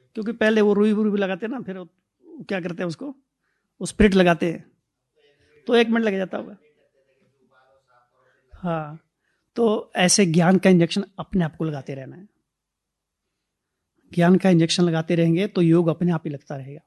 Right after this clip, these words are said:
ताकतवर injection लगाना तो। लेकिन पहले से injection तैयार करके रखने पड़ेंगे, समय पर याद ही नहीं आएंगे।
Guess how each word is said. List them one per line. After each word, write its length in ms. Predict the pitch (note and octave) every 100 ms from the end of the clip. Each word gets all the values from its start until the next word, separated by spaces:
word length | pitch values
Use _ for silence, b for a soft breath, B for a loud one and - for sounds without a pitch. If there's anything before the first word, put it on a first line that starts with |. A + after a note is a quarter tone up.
| _ _ _ _ _ _ _ _ _ -
ताकतवर 400 | F3 E3 D#3+ D#3
injection 340 | D3+ - D3
लगाना 220 | C3+ C#3
तो। 140 | C#3+ _
लेकिन 180 | F3+ G3+
पहले 240 | F#3 G3 G#3+
से 120 | A3
injection 320 | G3+ - F#3+
तैयार 240 | F#3 F3
करके 240 | E3 E3+ D#3+
रखने 220 | C#3+ D#3
पड़ेंगे, 280 | C#3 C#3 D3 _ _ _ _ _ _ _ _ _ _ -
समय 300 | - F3+ G3+
पर 100 | G3
याद 200 | F3+ F3
ही 60 | G3
नहीं 120 | F#3
आएंगे। 320 | D#3 D3+